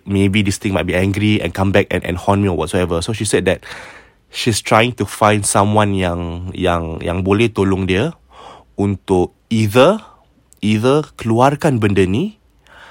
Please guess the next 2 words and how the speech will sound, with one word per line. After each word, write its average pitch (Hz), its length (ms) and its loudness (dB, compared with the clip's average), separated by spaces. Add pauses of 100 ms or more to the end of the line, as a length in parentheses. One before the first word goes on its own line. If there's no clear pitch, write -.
(220)
ataupun, 127 880 0 (400)
um, 90 640 0